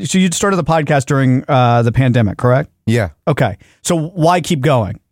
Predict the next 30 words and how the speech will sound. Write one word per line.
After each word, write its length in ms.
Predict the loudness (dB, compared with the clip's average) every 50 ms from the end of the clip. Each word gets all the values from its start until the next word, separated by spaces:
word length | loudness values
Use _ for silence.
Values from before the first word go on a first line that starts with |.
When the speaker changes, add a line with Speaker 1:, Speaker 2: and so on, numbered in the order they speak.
| _ _
Speaker 1:
So 180 | -4 -4 -4 -4 -10 -18 _ -2
you've 120 | -2 0 0
been 100 | 2 0
doing 120 | 0 0 -2
it 60 | -2
for 80 | -4
two, 180 | -4 -2 -2 -2
three 200 | 0 0 0 2
years 200 | 2 2 2 2 0
now? 280 | 0 0 0 -2 -2 _ _ _ _ _ -2
What's 200 | 0 0 2 2
Speaker 2:
Yeah. 40 | 0
Speaker 1:
the 460 | 2 2 2 4 4 2 2 0 -2 -8 _ -2 0
motivation? 680 | 2 2 2 2 2 2 2 0 0 -2 -4 -8 -8 _ _ _ -2
Speaker 2:
Well, 220 | 0 0 0 0
to 120 | 0 -2 -2
be 80 | 0 0
honest, 480 | 0 0 0 0 -2 -2 -4 -6 -12 -20 _ _ _ _ _ _ _ _ _ _ _ _ _ _ -4
it 120 | -2 -2 0
took 160 | -2 -2 0 0
a 60 | 0
while 280 | 2 2 2 2 0
for 200 | 0 0 0 0 0
us 120 | 0 -2
to 500 | -2 0 0 2 2 2 0 0 -2 -4 -6 _ _ _ _ _ _ _ _ _ _ _ _ _ -12
stick 360 | -12 -8 -4 -2 -2 -2 -2 -4
to 200 | -2 0 2 2
it 140 | 2 0
and 120 | 0 0 0
really, 800 | 0 0 0 0 0 0 0 0 0 0 0 0 -2 -2 -6